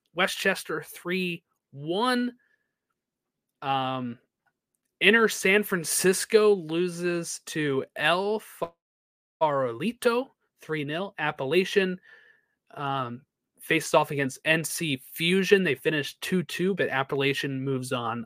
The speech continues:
on penalties. Club de Leon B loses to Nona. My mom would like that. That's what she goes by for my <laughs> nephews. Manhattan beat F C Motown two one. Beeman United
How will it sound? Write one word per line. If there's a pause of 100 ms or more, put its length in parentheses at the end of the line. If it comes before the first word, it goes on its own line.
on (340)
penalties. (320)
Club (580)
de
Leon (380)
B
loses
to
Nona. (680)
My
mom
would
like
that.
That's
what
she
goes
by (100)
for
my (160)
<laughs>
nephews. (680)
Manhattan (300)
beat
F
C
Motown
two
one. (320)
Beeman
United